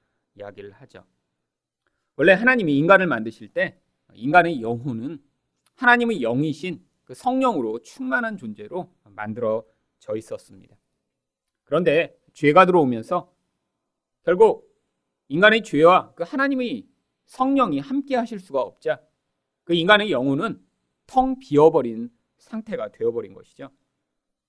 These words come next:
결국 이 충만하다라고 하는 것은 이제 하나님의 영으로 충만한 상태로 살아갔어야 될 그 인간이 이제는 그 안에 죄악이 가득한 채로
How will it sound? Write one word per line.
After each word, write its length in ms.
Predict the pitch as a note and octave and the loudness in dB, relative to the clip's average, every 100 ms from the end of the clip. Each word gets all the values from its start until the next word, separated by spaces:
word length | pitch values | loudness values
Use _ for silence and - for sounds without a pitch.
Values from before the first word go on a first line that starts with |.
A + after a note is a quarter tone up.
| _ _ _ _ - | _ _ _ _ -4
결국 260 | F#3+ A#3 F3+ | 0 2 2
이 160 | G#3 | 0
충만하다라고 920 | - C#4+ D4 C#4+ B3+ B3 A#3 F#3+ C#3+ | -4 0 4 4 6 8 8 8 4
하는 140 | D#3+ G3+ | -2 -6
것은 400 | B2 - A2 C3 _ _ _ _ _ _ _ _ - | -10 -12 -18 -20 _ _ _ _ _ _ _ _ -8
이제 420 | D#3+ G#3+ B2 _ _ _ _ _ _ _ _ _ | 4 4 4 _ _ _ _ _ _ _ _ _
하나님의 400 | - C#4+ D4 D4 | 2 4 4 4
영으로 440 | A#3 D#3+ G3 G3+ G#3 | 2 4 4 4 2
충만한 480 | - E4 D#4 D4 C#4 | -4 -4 2 2 2
상태로 400 | C#4+ C4 A#3+ A3+ | -4 -6 -6 -6
살아갔어야 680 | C#4 C4 B3 - G3+ F3 | -4 -2 -2 -4 -6 -6
될 340 | C3 B2+ D#3 A#2+ | -6 -4 -6 -8
그 100 | D3+ | -10
인간이 720 | A#2 C#3 D3+ A#2 A#2+ F3+ - _ _ _ _ _ _ | -8 -6 -4 -4 -6 -14 -18 _ _ _ _ _ _
이제는 280 | C#3+ G#3 A#3+ | 2 2 2
그 140 | F3+ | 4
안에 220 | E3 A3 - | 4 4 -6
죄악이 460 | - D3+ F3 B3 | 2 6 6 4
가득한 440 | - C#3+ E3+ A3+ A3 | -10 -14 -10 -10 -10
채로 480 | - A2+ A#2+ D3+ | -10 -8 -8 -10